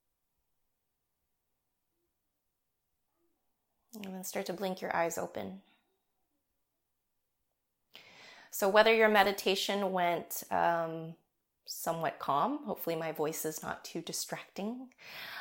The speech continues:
or maybe it was a hot mess inside.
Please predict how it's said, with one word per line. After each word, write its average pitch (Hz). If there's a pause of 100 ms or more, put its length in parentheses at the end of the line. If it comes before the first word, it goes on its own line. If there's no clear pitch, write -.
(360)
or 180 (120)
maybe 196
it 170
was 190
a 185
hot 165
mess 165
inside. 196